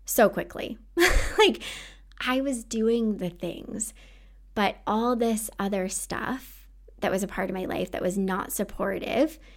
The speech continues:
to my mental health and to my physical health, I couldn't put it together.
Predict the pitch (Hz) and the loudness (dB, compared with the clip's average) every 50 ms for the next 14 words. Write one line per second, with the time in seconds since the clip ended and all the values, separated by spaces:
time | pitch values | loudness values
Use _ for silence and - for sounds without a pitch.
0 | - - - - - - - - - - 220 220 208 196 190 180 185 - - - | -20 -20 -20 -20 -20 -12 -4 -2 2 4 4 6 6 6 4 4 2 0 -4 -8
1 | - - 208 196 185 180 175 180 175 170 180 214 208 - 175 - 202 254 269 - | -8 -4 -2 -2 0 0 -2 -4 -6 -6 -8 -10 -8 -6 -4 -2 -2 -2 -4 -6
2 | - - - - - - - 202 185 180 180 185 180 180 - - 202 196 185 185 | -8 -20 -20 -20 -18 -10 -8 -6 -4 -4 -4 -4 -6 -6 -4 -4 -4 -4 -4 -6
3 | - 185 - - - - 190 202 - - - 220 - - - - - - - - | -6 -8 -8 -8 -10 -10 -10 -10 -8 -6 -4 -4 -4 -6 -8 -12 -20 -20 -20 -20
4 | - - - - - - - - - - - - - - - - - 226 226 233 | -20 -20 -20 -20 -20 -20 -20 -20 -20 -20 -20 -20 -20 -20 -16 -8 -4 -2 -2 -2
5 | 233 - - - 247 240 233 226 202 - - - - - 196 180 - - - 220 | -2 -4 -6 -4 -4 -2 0 0 -2 -2 -6 -12 -8 -4 -4 -4 -4 -4 -8 -10
6 | - 180 180 - - - - - 240 | -8 -8 -8 -6 -6 -8 -8 -10 -12